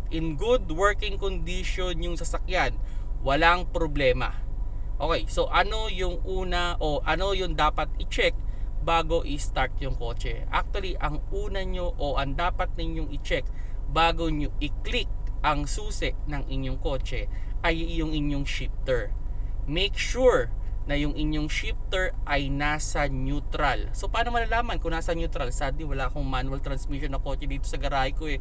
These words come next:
Puro automatic kasi. Pero sige, ah, ako, sabihin natin, I have two hundred thousand experience on manual transmission. So, ang sistema ko, bago ko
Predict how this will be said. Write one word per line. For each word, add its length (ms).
Puro 240
automatic 640
kasi. 400
Pero 240
sige, 320
ah, 480
ako, 240
sabihin 320
natin, 240
I 160
have 240
two 160
hundred 400
thousand 400
experience 560
on 80
manual 480
transmission. 800
So, 320
ang 240
sistema 560
ko, 320
bago 400
ko 160